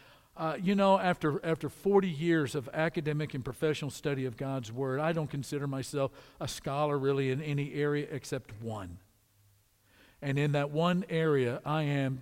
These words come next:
the foremost scholar. And that is in the area of what God has done in the life of Mark Absher. And the same is true for you. You don't have to be perfect or even have your act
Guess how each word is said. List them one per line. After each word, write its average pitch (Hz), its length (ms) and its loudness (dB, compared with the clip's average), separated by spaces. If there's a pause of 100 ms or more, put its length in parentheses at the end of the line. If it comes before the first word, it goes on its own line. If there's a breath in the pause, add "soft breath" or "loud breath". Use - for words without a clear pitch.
the 147 360 2 (480 soft breath)
foremost 147 800 -2
scholar. 110 520 -10 (840)
And 127 240 -4
that 156 200 2
is 147 160 0
in 147 80 -2
the 147 180 -2
area 135 380 -2
of 123 160 -8
what 113 240 -8
God 135 320 -2
has 120 180 -8
done 123 320 -4
in 131 100 -4
the 127 80 -2
life 110 280 -8
of 110 160 -12
Mark 107 200 -10
Absher. 92 340 -14 (1400 loud breath)
And 147 140 -2
the 131 60 -2
same 190 420 2
is 175 180 -4
true 156 460 -2
for 160 140 -6
you. 143 300 -4 (920 loud breath)
You 180 140 2
don't 185 160 6
have 180 180 4
to 185 60 -4
be 165 120 2
perfect 208 480 4
or 170 140 -2
even 170 280 2
have 156 260 0
your 156 240 -4
act 196 480 0